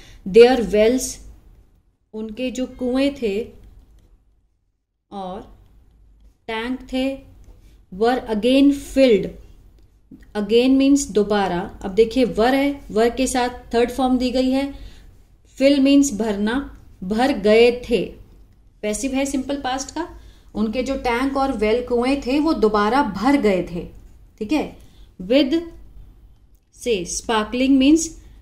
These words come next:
जगमगाते वाटर से, जगमगाते पानी से उनके जो टैंक और वो कुएं थे वो भर गए थे। Were again filled with sparkling water।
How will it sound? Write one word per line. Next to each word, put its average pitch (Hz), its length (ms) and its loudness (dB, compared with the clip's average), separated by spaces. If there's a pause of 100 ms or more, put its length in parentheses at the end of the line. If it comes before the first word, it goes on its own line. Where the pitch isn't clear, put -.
(180)
जगमगाते 214 840 0
वाटर 185 460 -2
से, - 380 -8 (1400)
जगमगाते 190 760 -6
पानी 190 340 -6
से 262 220 -2
उनके 208 340 -2
जो 196 140 -6
टैंक 202 420 -8
और 202 180 -4
वो 190 140 -6
कुएं 202 380 -8 (100)
थे 202 80 -2
वो 269 200 0
भर 208 240 -6
गए 170 240 -4 (100)
थे। 170 140 -12 (560)
Were 226 240 0 (120)
again 202 380 2
filled 240 560 0
with 165 240 -4 (180)
sparkling 240 560 -6
water। 156 280 -8